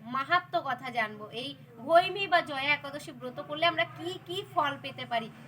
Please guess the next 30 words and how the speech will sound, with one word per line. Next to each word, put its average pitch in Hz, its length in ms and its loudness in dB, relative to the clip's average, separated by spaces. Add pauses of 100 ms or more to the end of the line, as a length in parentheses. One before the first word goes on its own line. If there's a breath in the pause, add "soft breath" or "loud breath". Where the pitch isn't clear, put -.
সেটাই 359 360 0
আমরা 339 240 4
ডিটেলসে 330 720 -4
জানবো। 226 340 -4 (320)
আর 240 120 2
সবাই 370 500 8 (360)
এই 302 160 -2
ভিডিওর 311 380 2
মধ্যে 349 400 0
আমরা 277 200 0 (120)
একসাথে 320 840 4 (260)
এই 254 100 -4
ভৈমী 330 480 2
বা 330 140 6
জয়া 262 380 4
একাদশী 247 360 -6
ব্রত 247 260 -8 (100)
কথা 285 320 8 (320)
পাঠ 277 220 10 (120)
করব। 233 220 -4 (300)
তো 311 100 -4
সবাই 381 240 8
সাথে 381 260 6
থেকো, 381 240 0 (120)
পুরো 294 180 -2
ভিডিওটা 330 400 2
স্কিপ - 300 -6
না 294 120 2
করে 285 260 0
দেখো। 240 300 -8